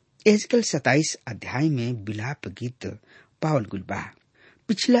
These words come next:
अध्याय में हमनी के शोर के विनाश के बारे में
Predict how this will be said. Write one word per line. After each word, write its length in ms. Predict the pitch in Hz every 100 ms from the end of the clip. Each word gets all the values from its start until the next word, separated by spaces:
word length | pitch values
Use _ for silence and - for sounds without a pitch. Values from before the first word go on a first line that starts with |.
| -
अध्याय 400 | 139 123 92 139
में 120 | 175
हमनी 300 | 180 117 101
के 220 | 104 - 101 - _
शोर 440 | - - - 143 151
के 120 | 160
विनाश 540 | 135 - 104 113 123 -
के 220 | - 85 95
बारे 300 | 101 104 139
में 220 | 127 82